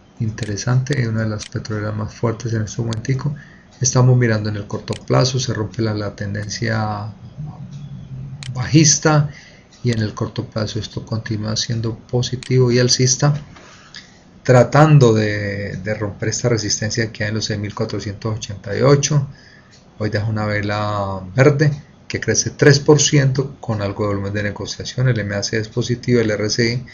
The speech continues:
está indicando que esto genera un poco de cansancio, puede entrar en un lateral, pero una vez que rompa realmente los seis mil seiscientos, tiene fluidez para ir a buscar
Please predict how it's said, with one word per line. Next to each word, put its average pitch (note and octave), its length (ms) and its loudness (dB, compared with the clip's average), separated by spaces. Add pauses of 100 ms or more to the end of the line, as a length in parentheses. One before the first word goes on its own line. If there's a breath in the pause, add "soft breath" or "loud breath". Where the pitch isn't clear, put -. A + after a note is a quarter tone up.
(320 loud breath)
está - 200 -2
indicando G#2 640 -4
que C3 300 2 (680)
esto - 240 -8
genera G2 300 -4
un G2 80 -10
poco A2 300 -4
de A#2 60 -4
cansancio, A#2+ 540 -2
puede G#2 140 -4
entrar G#2 260 -4
en G#2+ 80 -2
un A2 180 0
lateral, A2+ 500 0 (420 loud breath)
pero G2+ 160 -2
una G2+ 160 -2
vez G#2+ 160 0
que A#2 160 -2
rompa A2+ 400 2
realmente G2 440 -4
los G#2 120 -4
seis G#2 120 -4
mil G2 160 -6
seiscientos, G#2+ 520 -6
tiene G#2+ 240 -4
fluidez A#2+ 580 4
para G#2 240 -4
ir G2+ 140 -4
a - 20 -2
buscar G2+ 400 -10